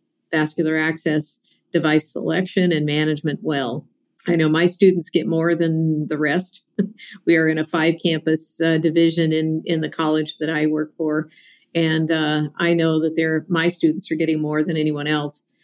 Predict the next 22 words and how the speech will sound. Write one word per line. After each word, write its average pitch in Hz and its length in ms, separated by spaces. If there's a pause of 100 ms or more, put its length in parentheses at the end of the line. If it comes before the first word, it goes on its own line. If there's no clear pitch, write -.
(420)
just 160 200
because 170 340
I 165 80
know 160 180
it's 156 160
so 151 120
important. 147 540 (460)
Uh, 156 320
but 175 300 (120)
I 160 200
think 185 280
by 170 120
and 160 140
large, 156 300
nursing 160 320
programs 156 640
are 160 100
not 160 320
covering 151 640 (320)
quality 170 460
and 147 120
safety 156 680